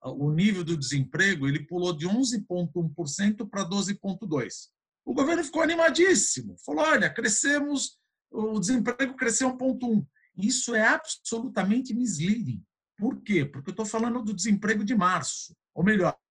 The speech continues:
do primeiro trimestre de março, primeiro trimestre do ano. Eu não tava na pandemia ainda. A pandemia é abril, maio e junho. Então, o pior do desemprego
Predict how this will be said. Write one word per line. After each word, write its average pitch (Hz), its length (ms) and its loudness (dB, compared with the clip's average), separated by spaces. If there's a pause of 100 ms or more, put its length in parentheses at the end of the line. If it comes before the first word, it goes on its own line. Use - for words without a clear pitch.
(200)
do 135 80 -8
primeiro 196 360 0
trimestre 208 680 0
de 127 80 -6
março, 110 480 -10 (320)
primeiro 196 320 4
trimestre 208 580 6
do 196 180 -2
ano. 175 320 -2 (460)
Eu 247 140 0
não 311 100 2
tava 320 240 6
na 226 80 6
pandemia 165 760 4
ainda. 90 220 -10 (720)
A - 60 -8
pandemia 240 760 4
é 151 120 0
abril, 175 420 4
maio 220 300 4
e 339 60 6
junho. 233 540 2 (400)
Então, 269 420 2
o 349 60 6
pior 247 680 2
do 165 160 -2
desemprego 151 960 -2